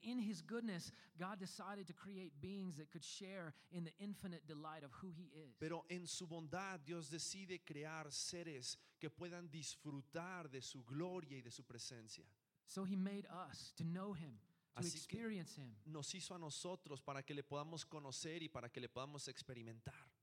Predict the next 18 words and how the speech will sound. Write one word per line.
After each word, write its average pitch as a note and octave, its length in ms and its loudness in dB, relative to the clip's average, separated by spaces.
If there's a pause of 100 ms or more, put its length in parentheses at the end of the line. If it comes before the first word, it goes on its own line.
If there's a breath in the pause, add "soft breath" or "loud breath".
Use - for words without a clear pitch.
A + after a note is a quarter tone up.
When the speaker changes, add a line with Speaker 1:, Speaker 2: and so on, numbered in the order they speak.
(100)
Speaker 1:
to F#3+ 140 2
enjoy D#3+ 540 -2
him, C#3 340 -2
and C#3+ 120 -2
this F3+ 200 -4
brings E3+ 440 -4
him C3+ 140 -8
glory. C#3 520 -8
Speaker 2:
Para C3 180 0
que C3 140 -4
podamos C#3 560 -2
disfrutar D3 880 -2
de C#3 360 2
él F#3 100 0
y E3+ 80 -4
de D3 120 -2
su C#3 200 0
gloria. C3+ 420 0